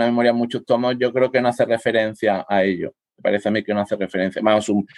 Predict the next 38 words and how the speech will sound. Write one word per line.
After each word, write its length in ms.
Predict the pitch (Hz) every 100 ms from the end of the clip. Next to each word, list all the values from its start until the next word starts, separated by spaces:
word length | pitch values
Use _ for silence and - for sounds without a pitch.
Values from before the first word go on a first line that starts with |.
| - -
sus 140 | 110
memorias 300 | 104 107 110
también 200 | 113 117
son 140 | 107 113
un 60 |
alegato 360 | 113 107 107 113
político 480 | 107 107 101 107 117
y 100 | 107
van 200 | 107 98
por 100 | 101
otra, 320 | - 92 95 -
por 100 | 101
otra 160 | 98 95
vía, 240 | 113 107
¿no? 140 | 101 - _ _ _ _ _ _ _
Pero, 840 | - 117 117 113 113 110 107 104 104
no 240 | 117 139
sé, 300 | 160 147 165
él 120 | 139 135
tenía 240 | 147 147
tantas 320 | 151 147 143 -
cosas 260 | 147 147
que 100 | 156
a 40 | 151
lo 100 | 143
mejor 300 | 127 135 143
esto 240 | 147 139
que 80 | 127
a 120 | 117
mí 280 | 117 143 151
personalmente 840 | 127 147 139 143 143 151 160 135
me 80 | 135
impresiona 600 | 120 120 120 131 131 135
mucho 380 | 143 151 - 151
y 20 |
me 140 | 143 131
fascina 400 | 117 135 139 143
mucho, 500 | 151 - 156 220